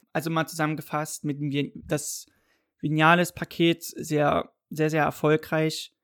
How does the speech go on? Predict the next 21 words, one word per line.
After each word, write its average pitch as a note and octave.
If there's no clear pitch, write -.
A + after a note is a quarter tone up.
ähnlich D#3
erfolgreich D3+
wie D3+
damals C#3
zweitausendsiebzehn, C#3+
wo C3
sie C3
ja A#2+
auch D3
schon D3+
einen C#3+
Sieg C3+
geholt C#3+
haben. C#3
Vinales D3+
sprach E3+
ja F#3
auch E3
davon, D#3+
dass D3+
das -